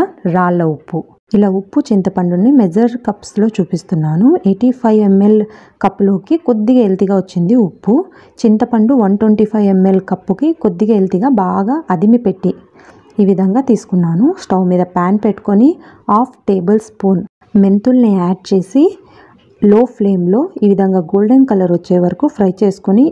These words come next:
ఇందులోనికి హాఫ్ టేబుల్ స్పూన్ ఆవాలను కూడా యాడ్ చేసి థర్టీ సెకండ్స్ ఫ్రై చేసి ఇవి వేరొక గిన్నెలోకి తీసేసుకొని చల్లారబెట్టుకుంటున్నాను. అస్సలు మనము కారం అనేది చేతికి తగలకుండా ఈ విధంగా సీజర్ తీసుకొని ఈ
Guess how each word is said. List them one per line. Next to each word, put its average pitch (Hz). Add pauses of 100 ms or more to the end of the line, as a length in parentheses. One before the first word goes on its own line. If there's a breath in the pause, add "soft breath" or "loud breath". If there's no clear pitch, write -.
ఇందులోనికి 185 (160)
హాఫ్ 202 (120)
టేబుల్ 190
స్పూన్ 196 (380 loud breath)
ఆవాలను 220
కూడా 175
యాడ్ 185
చేసి 202 (200)
థర్టీ 226
సెకండ్స్ 202
ఫ్రై 185
చేసి 202 (120)
ఇవి 208
వేరొక 190 (100)
గిన్నెలోకి 180
తీసేసుకొని 190 (460 loud breath)
చల్లారబెట్టుకుంటున్నాను. 165 (520 loud breath)
అస్సలు 247
మనము 208 (160)
కారం 214
అనేది 202
చేతికి 190
తగలకుండా 185 (100)
ఈ 220
విధంగా 185 (440 loud breath)
సీజర్ 254
తీసుకొని 196 (440 loud breath)
ఈ 214